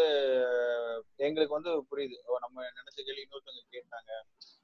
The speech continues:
நல்லது, நமக்கு ஒரு விளக்கம் நம்ம கேட்கறதுக்கு முன்னாடியே கிடைச்சிருச்சு." அதெல்லாம் வந்து ரொம்ப யூஸ்ஃபுல்லா இருக்கு. அதை தவிர ஏதாவது ஒரு இன்ட்ரெஸ்டிங்கா லைஃப், அவங்க ஐயாவோட லைஃப் டைம்ல இல்ல உங்க லைஃப் டைம்ல ஏதாவது நல்ல interesting incidents, ஒரு fun, அந்த மாதிரி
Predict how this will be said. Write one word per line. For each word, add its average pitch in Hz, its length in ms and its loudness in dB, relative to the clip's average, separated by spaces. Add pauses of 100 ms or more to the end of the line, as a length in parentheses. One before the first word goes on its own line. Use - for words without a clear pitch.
நல்லது, 143 260 4
நமக்கு 123 220 2
ஒரு 123 120 8
விளக்கம் 151 280 8
நம்ம 135 200 0
கேட்கறதுக்கு 160 320 6
முன்னாடியே 143 340 2
கிடைச்சிருச்சு." 131 420 0
அதெல்லாம் 135 240 4
வந்து 160 160 0
ரொம்ப 160 240 4
யூஸ்ஃபுல்லா 160 420 2
இருக்கு. - 320 -2 (380)
அதை 160 300 10
தவிர 214 320 10
ஏதாவது 185 320 12
ஒரு 156 200 8
இன்ட்ரெஸ்டிங்கா 160 440 6
லைஃப், 160 300 10
அவங்க 143 360 10 (320)
ஐயாவோட 151 300 12
லைஃப் 143 240 10
டைம்ல 135 260 6
இல்ல 135 200 8
உங்க 135 180 6
லைஃப் 139 240 8
டைம்ல 127 260 6
ஏதாவது 139 260 10
நல்ல 143 140 6
interesting 143 600 -2
incidents, 123 460 2
ஒரு 123 300 6
fun, 135 280 4
அந்த 127 180 4
மாதிரி 123 360 2